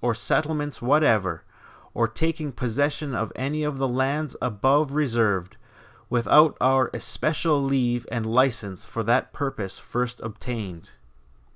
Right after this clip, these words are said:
And we do further strictly enjoin and require all persons whatever,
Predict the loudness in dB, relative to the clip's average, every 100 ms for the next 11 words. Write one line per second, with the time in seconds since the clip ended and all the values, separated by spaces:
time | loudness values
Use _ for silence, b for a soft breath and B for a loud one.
0 | b b b b b -4 -2 0 2 2
1 | 2 2 0 2 4 4 2 -2 -2 -2
2 | 0 0 0 -2 -2 -2 0 2 0 -2
3 | -4 -4 -2 -2 -2 0 2 2 0 2
4 | 2 2 2 0 0 -4 0 2 6 6
5 | 4 0